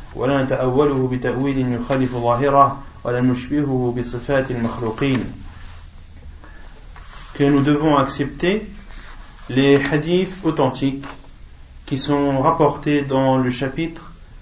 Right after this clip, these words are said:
des noms et des attributs d'Allah subhanahu wa ta'ala, que nous devons croire en ces hadiths, que nous ne devons pas les rejeter ni les nier. Et également,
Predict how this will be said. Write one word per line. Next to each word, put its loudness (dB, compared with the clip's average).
des 2
noms 2
et -2
des 2
attributs -2
d'Allah 4
subhanahu -2
wa -2
ta'ala, 2
que 0
nous 4
devons 0
croire 6
en 0
ces -4
hadiths, 0
que 2
nous 2
ne 4
devons 2
pas 4
les 4
rejeter 2
ni 2
les 2
nier. 4
Et 10
également, 4